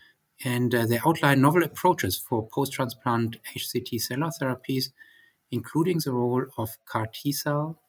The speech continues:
and T C R, gene-modified T cells. Additionally, um, they provide a s-, a practical structure for the decision-making process,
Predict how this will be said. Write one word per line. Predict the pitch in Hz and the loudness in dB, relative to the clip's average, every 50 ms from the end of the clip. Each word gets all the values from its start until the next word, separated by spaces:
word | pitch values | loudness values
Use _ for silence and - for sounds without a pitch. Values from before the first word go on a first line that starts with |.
| _ - - | _ -12 -8
and | 131 120 120 120 117 113 113 - _ _ _ _ - | -6 -4 -2 -2 -2 -2 -4 -8 _ _ _ _ -4
T | - - 143 | 0 2 2
C | - 160 143 | 4 2 0
R, | - - 117 107 104 104 104 107 113 - _ _ _ - | 0 -2 -4 -4 -4 -4 -4 -6 -8 -12 _ _ _ -8
gene-modified | - - 131 127 127 120 113 107 101 - - - 98 101 - | -4 0 0 2 2 2 0 0 -2 -4 -6 -8 -8 -8 -8
T | - - 104 | -10 -12 -12
cells. | - - - 107 113 - - - - - _ _ _ _ _ _ _ _ _ _ _ _ _ _ _ _ _ _ _ _ - - - - - - - - - _ _ _ _ _ - - | -12 -12 -14 -18 -20 -18 -16 -16 -18 -18 _ _ _ _ _ _ _ _ _ _ _ _ _ _ _ _ _ _ _ _ -18 -16 -16 -16 -16 -18 -20 -20 -20 _ _ _ _ _ -2 2
Additionally, | 135 151 180 - - 262 214 143 117 117 117 - | 4 4 4 6 6 6 6 6 4 4 2 4
um, | 127 123 120 123 123 117 | 4 4 6 6 4 4
they | 123 123 | 4 2
provide | 127 - 135 110 113 120 147 160 | 2 0 -2 0 0 0 0 0
a | |
s-, | 147 - - _ _ _ - | 0 -2 -4 _ _ _ -2
a | 131 127 131 135 151 - _ _ - - _ - - | 0 0 0 0 -2 -6 _ _ -20 -20 _ -6 0
practical | - 147 147 147 - 160 - 143 | 2 2 2 2 0 -2 0 0
structure | 120 - - - - 139 147 143 - - 127 107 101 | 0 0 0 2 2 2 2 0 -2 0 0 0 0
for | 101 - 117 110 | -2 -2 0 0
the | 117 | 2
decision-making | 110 - 139 120 - - 185 180 - 185 156 127 117 113 117 127 117 110 | 2 4 2 2 2 2 2 0 2 2 2 2 2 0 -2 -4 -4 -4
process, | - - - 110 110 - - 139 156 165 - - | -4 -4 -2 -2 -2 -2 -2 -4 -4 -4 -6 -8